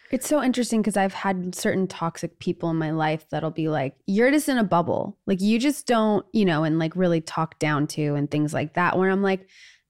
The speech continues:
"Am I, or am I just, like, kind of positively going through this thing?"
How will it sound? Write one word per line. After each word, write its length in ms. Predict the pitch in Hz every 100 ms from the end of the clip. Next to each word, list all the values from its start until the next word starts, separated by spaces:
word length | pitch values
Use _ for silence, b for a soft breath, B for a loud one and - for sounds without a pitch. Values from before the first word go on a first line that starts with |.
| _
"Am 180 | 220 277
I, 320 | 381 466 466 415
or 160 | 302
am 100 | 294
I 140 | 294 294
just, 580 | 330 330 320 - - - _ _ _ _
like, 260 | 240 285 269
kind 300 | - 277 277
of 120 | 240 - _ _ _ _ _ _ _
positively 1040 | - - 220 233 240 220 233 208 220 214 202
going 440 | 185 202 214 208
through 220 | 196 247
this 220 | 220 180 -
thing?" 360 | - - -